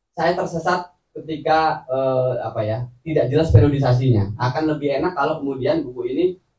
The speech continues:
dikelompokkan begitu ya, berdasarkan tema atau berdasarkan periodisasi, sehingga saya bisa langsung nyantol ketika Rocky menulis itu tuh konteksnya situasi politiknya seperti apa begitu. Jadi, eh, ini sebenarnya ya bisa mengumpulkan sendiri menurut saya juga udah penting sebenarnya,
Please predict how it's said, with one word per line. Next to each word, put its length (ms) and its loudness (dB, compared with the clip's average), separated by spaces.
dikelompokkan 800 -2
begitu 240 -6
ya, 160 2
berdasarkan 500 0
tema 540 -4
atau 240 -10
berdasarkan 500 -8
periodisasi, 560 -8
sehingga 300 -6
saya 200 -4
bisa 360 -10
langsung 320 -6
nyantol 480 -4
ketika 380 -2
Rocky 180 0
menulis 380 0
itu 240 -8
tuh 140 -14
konteksnya 840 -4
situasi 400 -2
politiknya 480 -4
seperti 160 -4
apa 400 -4
begitu. 380 -6
Jadi, 380 -8
eh, 380 2
ini 160 2
sebenarnya 500 0
ya 480 2
bisa 260 4
mengumpulkan 480 6
sendiri 320 2
menurut 240 0
saya 160 4
juga 240 2
udah 160 2
penting 400 -2
sebenarnya, 480 -4